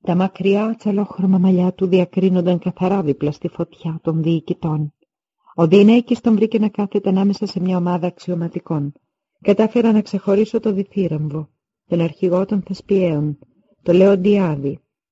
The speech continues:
τον Θηβαίο διοικητή, τον Πολύνικο, τα αδέλφια Αλφαιό και Μάρονα και αρκετούς σπαρτιάτες Ιππείς.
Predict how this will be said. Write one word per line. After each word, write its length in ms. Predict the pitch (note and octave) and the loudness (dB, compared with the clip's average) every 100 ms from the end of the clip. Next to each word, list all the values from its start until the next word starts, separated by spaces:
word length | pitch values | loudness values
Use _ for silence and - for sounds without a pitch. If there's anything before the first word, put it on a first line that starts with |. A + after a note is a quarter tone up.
| _ | _
τον 140 | - | -2
Θηβαίο 460 | F3 F3+ F3+ G3 G3+ | -2 0 2 2 2
διοικητή, 640 | F3 F#3+ - - E3 C#3+ _ _ _ _ _ _ _ _ | 0 0 -2 -10 -8 -10 _ _ _ _ _ _ _ _
τον 140 | - F3 | -2 4
Πολύνικο, 680 | G3 G#3 F#3 C#3+ - - C#3 _ _ _ _ | 6 6 4 0 -6 -16 -16 _ _ _ _
τα 80 | F#3 | -2
αδέλφια 440 | F3 G#3+ G#3 G#3+ | 2 2 2 -2
Αλφαιό 440 | G3 - F#3+ F#3 G3 | -2 -2 0 2 0
και 160 | G3+ | 0
Μάρονα 500 | F#3+ F#3+ F#3+ G3+ A3 | 0 0 0 -2 -2
και 120 | G#3+ | -2
αρκετούς 360 | F3 E3+ F3 G3+ | -4 -4 -4 -4
σπαρτιάτες 640 | - F#3+ - F#3 - F#3+ - | -4 -8 -4 -6 -4 -6 -6
Ιππείς. 460 | G3 G3 C#3+ - | -6 -4 -6 -10